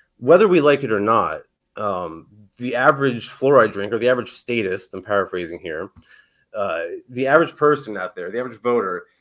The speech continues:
still holds the political process near and dear to their heart. So whether we like it or not, when a third party candidate gets up there and they try to sort of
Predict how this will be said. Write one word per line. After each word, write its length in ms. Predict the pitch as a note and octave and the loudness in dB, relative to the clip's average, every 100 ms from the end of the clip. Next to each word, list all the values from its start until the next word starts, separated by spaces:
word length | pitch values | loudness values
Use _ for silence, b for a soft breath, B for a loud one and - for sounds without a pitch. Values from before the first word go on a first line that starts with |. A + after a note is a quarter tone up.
| - | -18
still 380 | - G3 G3 | -10 0 0
holds 340 | D3+ E3+ D#3+ C#3+ | 0 0 -2 -4
the 60 | |
political 340 | A#2+ D#3 C#3+ A#2+ | -8 -4 -4 -6
process 520 | - C#3+ C#3+ A2 G2+ | -4 -2 -2 -4 -4
near 260 | A#2+ C#3 B2+ | -2 0 0
and 80 | |
dear 180 | B2 B2 | 0 -2
to 120 | A#2+ | 0
their 120 | G#2+ G2+ | -2 0
heart. 420 | C3+ F2+ - - | 2 0 0 -20
So 580 | - - B2+ A2 G#2 F#2 - b b b b _ _ | -20 -4 0 2 2 -2 -8 b b b b _ _
whether 260 | C3 F#3 G3 | 2 4 6
we 80 | E3+ | 6
like 160 | D#3+ | 4
it 80 | B2 | 2
or 80 | B2 | 2
not, 340 | C3+ A2+ G2+ | 6 6 4
when 120 | A#2 | -2
a 40 | A2 | -4
third 320 | - E3 E3 | -2 -2 -2
party 220 | D#3 C3+ | -2 -4
candidate 460 | - C3+ C#3+ A#2 - | -4 -4 -2 -4 -2
gets 220 | A2 - | -4 0
up 220 | C3+ C3+ | -2 0
there 160 | G2+ F2+ | -2 -2
and 100 | F#2+ | -4
they 60 | |
try 300 | G#2+ - B2+ | -10 -6 -2
to 100 | A#2 | 0
sort 280 | G2+ - A2+ | -2 -6 -4
of 160 | G2 | -4